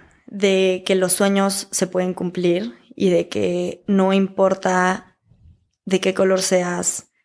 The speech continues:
de qué estatus socioeconómico seas, de dónde seas, si tú quieres algo lo puedes lograr. Entonces, me gustaría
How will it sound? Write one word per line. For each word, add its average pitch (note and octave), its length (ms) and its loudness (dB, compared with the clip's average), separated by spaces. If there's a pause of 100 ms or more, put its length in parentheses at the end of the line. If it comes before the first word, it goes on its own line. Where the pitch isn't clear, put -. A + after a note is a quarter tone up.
(220)
de F3+ 540 0
qué F#3 800 0 (160)
estatus F#3 760 -2
socioeconómico F#3 1160 -4 (320)
seas, F#3+ 640 -2 (440)
de F#3+ 120 2
dónde G3+ 360 4
seas, F#3+ 720 -2 (540)
si - 240 0
tú G#3+ 160 -2
quieres G3+ 340 0
algo F#3+ 220 -2
lo F3+ 160 -2
puedes F3+ 220 -2
lograr. F3 340 -6 (800)
Entonces, F3+ 840 -2 (320)
me G3 200 0
gustaría G3 840 2